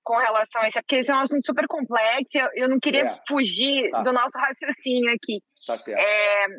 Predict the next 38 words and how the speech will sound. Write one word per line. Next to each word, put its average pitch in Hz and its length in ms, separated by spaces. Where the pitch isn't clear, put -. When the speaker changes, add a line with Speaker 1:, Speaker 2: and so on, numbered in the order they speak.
Speaker 1:
até 220 320
porque 285 260
eu 226 120
acho, 233 560
né, 214 300
que 240 80
quem 311 200
nos 285 140
acompanha, 220 840
até 254 260
por 262 120
o - 260
senhor - 160
ter 208 140
ficado 226 440
tanto 254 280
tempo 226 180
preso, 226 520
enfim, 233 260
o 202 40
senhor 247 120
acabou 247 300
sendo 254 200
meio 247 240
que - 80
o 254 60
último 269 540
preso 220 360
da, 190 340
dessa 190 280
operação, 190 500
né, 240 320
da 196 120
Operação 190 340
Lava 185 220
Jato, 185 360
Speaker 2:
Foi. 202 120
Speaker 1:
até, 226 480